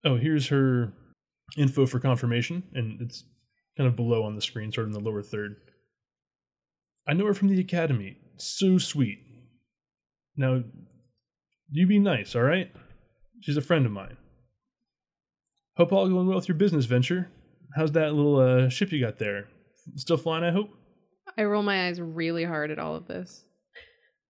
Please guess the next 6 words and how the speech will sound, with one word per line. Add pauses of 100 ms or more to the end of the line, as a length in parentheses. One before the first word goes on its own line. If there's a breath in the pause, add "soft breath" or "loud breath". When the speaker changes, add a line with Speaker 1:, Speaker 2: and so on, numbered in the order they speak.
(1040)
Speaker 1:
Uh,
"Mom
and
Dad
say
hi.